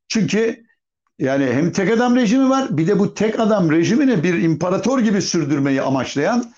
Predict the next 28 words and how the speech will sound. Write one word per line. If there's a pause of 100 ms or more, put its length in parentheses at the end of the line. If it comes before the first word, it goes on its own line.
(220)
bir
kişi
var
bu
işin
başında (360)
ve (200)
Türkiye (160)
bugüne
kadar
hiç
rastlamadığı,
görmediği
ölçüde (240)
bir
takım
kararlar
vermek
durumunda
kalacak. (180)
Ha, (160)
işte
burada
eğer (100)
tek
adam
gibi
davranmaya